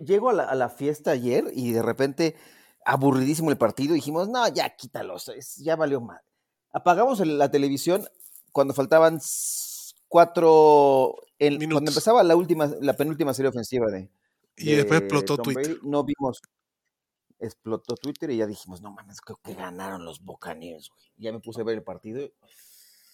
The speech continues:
Speaker 1: Qué locura.
Speaker 2: Una
Speaker 1: Y
Speaker 2: locura.
Speaker 1: Rashad White se, se limpia después de terrible fumble que
Speaker 2: Fumble.
Speaker 1: comete, ¿no?
Speaker 2: Ajá.
Speaker 1: Es correcto.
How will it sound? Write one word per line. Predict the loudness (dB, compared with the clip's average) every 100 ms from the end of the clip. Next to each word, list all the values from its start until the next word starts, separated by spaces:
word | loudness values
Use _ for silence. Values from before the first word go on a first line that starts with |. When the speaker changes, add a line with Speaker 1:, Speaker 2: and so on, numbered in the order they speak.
| _ _ _ _ _
Speaker 1:
Qué | -10
locura. | -8 -8 -10 -14 -14 _ _ _ -10
Speaker 2:
Una | -6
Speaker 1:
Y |
Speaker 2:
locura. | -2 0
Speaker 1:
Rashad | 2 2
White | 4 2 2 -16
se, | -4 0 0 0 -10 _
se | -8 -4
limpia | -4 -4 -4
después | -4 -2 -2
de | 0 0 0 0 -2 -4
terrible | -4 -4 -6 -4 -2 0 -2
fumble | -4 -6 -4 -6
que | -2
Speaker 2:
Fumble. | -2 -2 -4
Speaker 1:
comete, | -6 -12 -12
¿no? | -14 -14 -12
Speaker 2:
Ajá. | -10 -10 -12 -16 _ _ _
Speaker 1:
Es | -20
correcto. | -18 -16 -16 -18